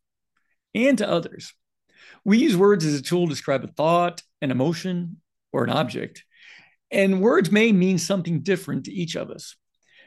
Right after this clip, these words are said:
You know, we all have our own unique experience, and consequently, the same word may land differently for each of us.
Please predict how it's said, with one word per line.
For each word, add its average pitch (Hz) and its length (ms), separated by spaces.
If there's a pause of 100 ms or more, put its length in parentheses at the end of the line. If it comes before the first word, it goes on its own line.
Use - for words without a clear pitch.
(120)
You 160 60
know, 165 80
we 170 100
all 208 160
have 196 160
our 175 240
own 175 220
unique 160 280
experience, 139 760 (260)
and 127 160
consequently, 170 960 (260)
the 139 100
same 170 340
word 143 300
may 127 200
land 120 320
differently 117 400
for - 180
each - 200
of - 100
us. - 240